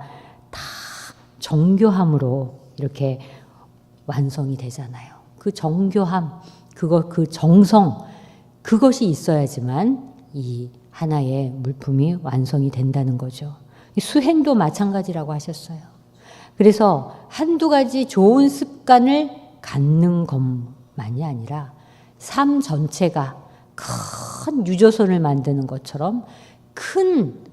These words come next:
어떤 그 뭐 구조물을 건축하는 거와 마찬가지로 하나의 시스템으로 이 정성을 통합해야지만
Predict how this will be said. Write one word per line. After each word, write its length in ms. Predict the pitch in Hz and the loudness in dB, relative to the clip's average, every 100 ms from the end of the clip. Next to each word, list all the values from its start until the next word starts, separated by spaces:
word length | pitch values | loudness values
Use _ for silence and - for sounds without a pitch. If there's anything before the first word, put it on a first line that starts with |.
| - | -10
어떤 640 | 151 - 208 220 233 156 - - - - | -10 -2 4 4 4 0 -8 -20 -20 -10
그 580 | 156 151 139 131 - - - - _ | -4 -2 -2 -6 -14 -20 -20 -20 _
뭐 200 | 151 139 | -10 -10
구조물을 600 | - 196 185 254 226 196 185 | -6 -2 4 6 6 4 0
건축하는 720 | - 156 - - 151 127 131 | -2 -6 -6 -10 -8 -8 -8
거와 240 | 123 123 | -10 -6
마찬가지로 920 | 139 147 175 147 127 131 175 160 120 - - | -6 -4 -4 -4 -6 -6 -6 -6 -8 -20 -20
하나의 540 | - 196 196 175 156 156 | -8 -2 0 2 0 -2
시스템으로 1200 | - 277 277 - - 190 151 131 139 143 131 - _ - | -4 -6 -8 -12 -6 -4 -4 -4 -6 -6 -10 -18 _ -12
이 180 | 147 139 | -8 -8
정성을 880 | - 139 143 180 180 202 214 247 240 | -8 -4 -2 -2 0 2 2 0 -2
통합해야지만 1040 | - 277 277 277 220 160 143 123 139 135 | 0 2 2 0 -2 -2 -4 -4 -4 -6